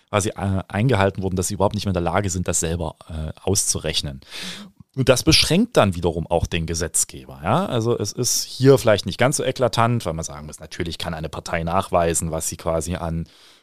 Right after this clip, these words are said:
oder die, eine Fraktion nachweisen, was ihre artverwandte Partei in Anführungsstrichen so an Kostensteigerungen hatte. Aber es ist die zunehmende Mathematisierung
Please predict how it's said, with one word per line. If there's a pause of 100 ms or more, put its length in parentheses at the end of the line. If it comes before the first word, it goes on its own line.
(140)
oder (120)
die,
eine
Fraktion
nachweisen,
was
ihre (120)
artverwandte
Partei
in
Anführungsstrichen (400)
so
an
Kostensteigerungen
hatte.
Aber
es
ist
die
zunehmende
Mathematisierung